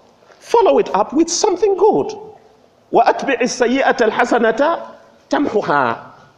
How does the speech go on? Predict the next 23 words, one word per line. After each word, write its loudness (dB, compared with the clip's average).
I 0
was 0
talking 2
to 0
the 2
shabab. 0
You -2
know, 0
some 0
of -2
the 0
shabab 0
who 0
go 2
out 2
in 0
the 2
night -2
to, 2
to -4
go 2
and 0
dance. -4